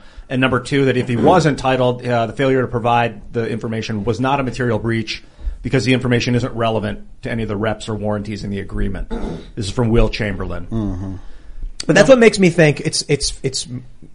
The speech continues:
Speaker 3: potentially four D chess.
Speaker 2: Mm.
Speaker 3: I don't wanna come out and be like, "Oh, Elon's so smart, he's gonna get them." Nah, the dude may have just screwed up.
Speaker 2: Yeah.
Speaker 3: You know, but there's no way Elon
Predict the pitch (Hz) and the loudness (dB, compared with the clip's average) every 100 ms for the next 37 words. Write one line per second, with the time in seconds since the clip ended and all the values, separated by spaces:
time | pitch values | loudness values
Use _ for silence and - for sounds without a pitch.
0 | - 127 143 147 131 110 113 101 92 95 | -10 -4 -2 -2 -2 -2 -4 -4 -6 -8
1 | 87 - - - 139 127 98 87 - 220 | -8 -14 -18 -2 0 2 0 -2 4 8
2 | 226 202 190 156 139 131 147 147 120 139 | 10 10 8 6 4 2 4 4 2 4
3 | 180 202 190 214 214 185 190 185 - 208 | 6 6 4 4 4 2 4 2 4 4
4 | 202 202 165 180 156 185 185 175 170 185 | 6 4 2 0 0 0 2 0 -2 -2
5 | 185 190 170 151 185 156 151 123 120 - | 4 6 6 6 6 8 6 4 0 0
6 | 120 90 - - 120 117 95 85 123 117 | -2 -2 -10 -6 0 0 0 -4 -6 -4
7 | 131 127 240 269 127 - - - - - | -4 4 10 10 10 4 -4 -8 -14 -16
8 | - - - 165 165 156 208 196 175 165 | -14 -16 2 4 6 6 8 8 6 6
9 | 160 160 151 131 120 110 | 4 6 4 2 0 -4